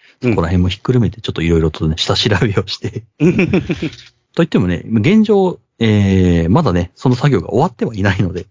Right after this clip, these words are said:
Speaker 1: はい、
Speaker 2: そうですね。
Speaker 1: 最後の方までちょっと走り抜けたいかなと思ってるんですけど。
Speaker 2: 今、収録しているのが九月の十八日ですけども、
Speaker 1: はい。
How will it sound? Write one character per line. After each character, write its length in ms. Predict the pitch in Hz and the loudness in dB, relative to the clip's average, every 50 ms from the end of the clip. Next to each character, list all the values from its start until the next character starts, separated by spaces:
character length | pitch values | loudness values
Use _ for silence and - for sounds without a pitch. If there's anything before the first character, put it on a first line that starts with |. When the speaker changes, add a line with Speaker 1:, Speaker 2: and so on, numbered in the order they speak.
| _ _ _ _ _ | _ _ _ _ _
Speaker 1:
は 120 | - - 87 | -10 -10 -8
い、 60 | - | -6
Speaker 2:
そ 240 | - - 262 233 175 | -2 0 2 2 2
う 40 | 120 | 2
で 80 | 107 | 0
す 40 | 101 | 0
ね。 60 | 113 | 0
Speaker 1:
最 0 | |
後 0 | |
の 0 | |
方 0 | |
ま 140 | 87 82 110 | 0 0 0
で 40 | 101 | 0
ち 20 | 113 | -2
ょ 40 | |
っ 20 | 110 | -4
と 80 | - _ _ _ | -6 _ _ _
走 220 | - - 113 - 107 | -12 -10 -6 -4 -2
り 60 | 95 | -2
抜 120 | 92 95 | 0 0
け 100 | 90 92 | 0 0
た 100 | 87 90 | 0 -2
い 80 | 82 78 | -2 -4
か 80 | - | -6
な 100 | 87 87 | -10 -10
と 100 | 87 - | -10 -12
思 160 | - - - 87 | -12 -12 -12 -10
っ 20 | |
て 100 | - - | -10 -10
る 80 | - - | -8 -8
ん 40 | |
で 80 | - 104 | -10 -12
す 80 | - - | -10 -8
け 80 | - | -6
ど。 80 | 101 98 | -4 0
Speaker 2:
今、 320 | 180 175 160 147 147 139 - - | 0 2 2 2 0 -2 -4 -10
収 260 | - - - 180 170 | -14 -6 -2 0 2
録 220 | 165 165 160 - - | 2 2 0 -4 -4
し 40 | - | 0
て 60 | 170 | 2
い 160 | 151 147 147 | 2 4 4
る 120 | 147 147 | 4 2
の 100 | 147 139 | 2 2
が 120 | 123 127 120 | 2 0 -2
九 200 | - - 160 147 | 0 -2 0 2
月 300 | 143 135 127 - - 120 | 2 0 -2 -2 -6 -4
の 120 | 113 110 | -4 -4
十 340 | 101 101 - 117 120 120 117 | -4 -4 -2 0 2 2 2
八 340 | 110 117 113 110 - 117 117 | 2 0 -4 -4 -2 -2 0
日 180 | 117 107 - 113 | 0 0 0 0
で 100 | 107 107 | 0 0
す 120 | - - - | -2 -2 -4
け 100 | - 110 | -2 0
ど 140 | 107 104 | 0 0
も、 200 | 98 98 104 104 | 0 0 0 -2
Speaker 1:
は 0 | |
い。 60 | 101 | -2